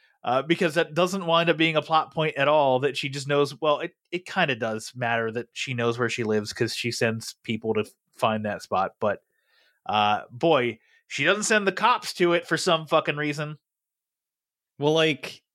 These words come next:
Speaker 2: I don't know, what did she have that was, like, illegal?
Speaker 1: I, I'm guessing, like, photographs, like, you could argue stalking, but, like, if you're confronting your stalker, you're not going to their place.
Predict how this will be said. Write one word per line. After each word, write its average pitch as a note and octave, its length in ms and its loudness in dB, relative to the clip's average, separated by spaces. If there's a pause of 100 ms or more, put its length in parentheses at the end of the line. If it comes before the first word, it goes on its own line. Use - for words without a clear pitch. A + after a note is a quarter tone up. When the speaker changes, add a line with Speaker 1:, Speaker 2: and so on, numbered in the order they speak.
(460)
Speaker 2:
I D#3 80 -2
don't C#3 100 -2
know, G#2+ 160 -2
what C3+ 140 2
did D3 140 -2
she D3 160 -4
have B2 360 0
that A2 120 -4
was, G#2+ 280 -4
like, A2 500 -2
illegal? G#2 640 0 (1300)
Speaker 1:
I, F3+ 100 -16 (320)
I'm A3 160 2
guessing, B3 380 -2
like, D#3+ 200 -2
photographs, G3+ 640 0
like, D3+ 140 -4
you F3 100 -2
could D3+ 360 -4
argue D3 680 -2
stalking, G3 800 0
but, C3+ 180 -2
like, C3+ 380 0
if D3+ 240 -4 (220)
you're C#3+ 460 -2 (440)
confronting F3+ 580 0
your D3 100 -2
stalker, C#3+ 440 2
you're A#2+ 160 0
not B2+ 220 0
going B2+ 300 -4
to B2+ 140 -6
their A#2 300 -2
place. G#2+ 680 -8